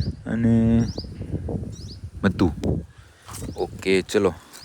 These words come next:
હવે આપણે કામ બપોરનું સ્ટાર્ટ કરીએ.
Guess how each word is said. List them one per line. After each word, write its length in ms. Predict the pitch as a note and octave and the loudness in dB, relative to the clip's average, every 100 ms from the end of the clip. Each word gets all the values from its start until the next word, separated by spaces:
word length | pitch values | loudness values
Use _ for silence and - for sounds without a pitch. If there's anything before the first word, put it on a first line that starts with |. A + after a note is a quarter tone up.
| - - - - _ - - - - | -18 -18 -20 -20 _ -18 -16 -20 -12
હવે 160 | G#2+ G#2+ | -4 -2
આપણે 320 | F#2 A#2+ D3+ - - _ - - - - - - - | 0 6 6 6 -10 _ -20 -20 -16 -12 -10 -10 -4
કામ 240 | - A2 G2+ | 2 2 4
બપોરનું 400 | F#2+ G2+ G#2+ C#3+ - - | 2 0 -4 -6 -10 -8
સ્ટાર્ટ 300 | - D3+ D3+ | 6 8 8
કરીએ. 360 | - F#2+ F2+ | 2 0 0